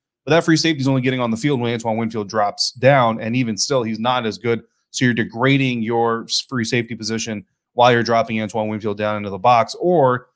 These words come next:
you draft a guy like D J Turner, secure the top end of your defense. If your slot guy messes up, yeah, it's bad, but you've got enough people around him and behind him that it shouldn't kill you unless somebody else,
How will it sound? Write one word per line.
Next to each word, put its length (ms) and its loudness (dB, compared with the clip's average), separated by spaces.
you 80 -12
draft 220 0
a 20 -12
guy 80 2
like 160 2
D 140 0
J 180 -4
Turner, 380 -6
secure 560 2
the 80 2
top 320 0
end 140 -4
of 40 -12
your 140 -8
defense. 400 -4
If 100 -8
your 80 -4
slot 380 2
guy 160 2
messes 360 -2
up, 240 0
yeah, 240 4
it's 120 -4
bad, 340 2
but 100 0
you've 100 2
got 140 6
enough 320 0
people 320 -2
around 380 -2
him 140 -2
and 120 -6
behind 360 -6
him 140 -2
that 120 0
it 60 -6
shouldn't 360 -4
kill 240 2
you 300 0
unless 300 0
somebody 320 0
else, 340 0